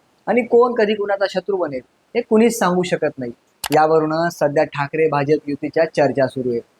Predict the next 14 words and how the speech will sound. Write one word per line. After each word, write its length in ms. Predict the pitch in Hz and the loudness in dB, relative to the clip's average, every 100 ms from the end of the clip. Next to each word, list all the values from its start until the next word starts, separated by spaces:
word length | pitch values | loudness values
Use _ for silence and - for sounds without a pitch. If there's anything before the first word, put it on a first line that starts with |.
| _ - | _ -2
आदित्य 440 | 160 190 208 214 | 2 2 2 0
ठाकरे 380 | 190 175 175 185 | 2 0 2 2
आणि 160 | 180 180 | 2 -2
मुख्यमंत्री 520 | 165 - 165 160 160 | -6 -4 -4 -4 -2
देवेंद्र 340 | 151 156 160 147 | 0 0 -2 -4
फडणवीस 480 | 147 180 175 123 _ _ _ | -4 -2 -2 -4 _ _ _
यांची 260 | 165 180 220 | 0 2 2
कथित 360 | 202 214 202 | 0 0 -2
भेट 200 | 170 143 - _ - | 0 0 -2 _ -2
या 140 | 170 | 0
चर्चांना 440 | 160 156 175 156 170 | 2 0 0 0 -2
कारण 320 | - 151 143 | 0 0 0
ठरली 280 | 139 127 123 | -4 -8 -10
आहे. 160 | 113 | -14